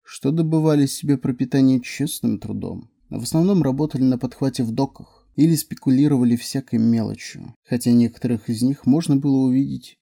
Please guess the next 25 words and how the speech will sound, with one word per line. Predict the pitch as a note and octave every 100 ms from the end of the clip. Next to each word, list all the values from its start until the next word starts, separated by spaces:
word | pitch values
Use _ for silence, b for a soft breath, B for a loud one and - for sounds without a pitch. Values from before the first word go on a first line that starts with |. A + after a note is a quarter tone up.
| _ -
за | A2 A2
плитой | A#2+ A#2+ B2 A#2
греческого | A#2 A#2 A#2 - - B2
ресторанчика | A#2+ - A2 A2+ C3 - - A2 A#2+ _ -
и | E3
за | E3+
стойкой | - E3+ D#3+ C#3+
газетных | C#3 B2+ B2 C3 C#3 -
киосок. | _ A#2+ A#2+ A#2 - _ _ _ _ _ _ -
Однако | A#2+ A#2 C#3+ D3+ A#2 A2+ _
подавляющая | B2+ B2 C3 F3 F3+ - E3+
их | D#3+ E3+ E3
часть | - F3 F3 - D#3+
не | D#3 D#3+
имела | E3+ E3 D3
видимых | C3+ D3 C#3 C#3 C3+
средств | - D3 D3 - -
к |
существованию | - D3 - - - C3+ C#3+ D#3 A2+ - - _ _
и | -
специализировалась | D#3+ - C#3+ - C#3+ C#3 B2 B2+ C3 C3 B2
по | - A#2+
различным | A#2 G#2+ A#2+ - B2 -
уголовным | B2 A#2 A2+ A#2 A#2
профессиям, | A#2+ A#2+ B2+ - - - -